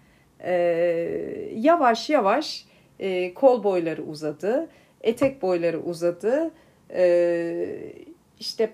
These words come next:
pantolonlar, e, yine öyle, e, işte capri, artık capri çalışmıyoruz, short çalışmıyoruz. Sadece pantolon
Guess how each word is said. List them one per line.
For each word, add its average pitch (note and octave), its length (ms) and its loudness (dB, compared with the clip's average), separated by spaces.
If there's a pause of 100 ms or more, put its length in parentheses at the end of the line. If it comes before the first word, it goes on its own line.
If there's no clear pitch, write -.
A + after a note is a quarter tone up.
pantolonlar, G#3 1040 0 (680)
e, E3+ 460 -2
yine G3+ 300 0
öyle, F#3 300 4 (180)
e, F3+ 220 -2
işte F#3 440 -8
capri, G#3 480 0 (640)
artık G3+ 400 -2
capri - 280 -4
çalışmıyoruz, E3+ 680 -6
short G3+ 300 -4
çalışmıyoruz. E3+ 800 -8 (200)
Sadece F3 460 2
pantolon G3 480 -4